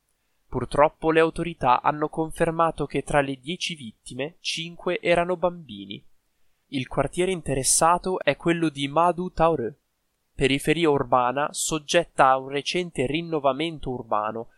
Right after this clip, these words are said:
dopo essere stata il fulcro di alcune tensioni negli scorsi anni.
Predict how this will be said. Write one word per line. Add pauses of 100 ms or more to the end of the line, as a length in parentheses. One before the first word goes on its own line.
dopo
essere
stata
il
fulcro
di
alcune
tensioni
negli
scorsi
anni.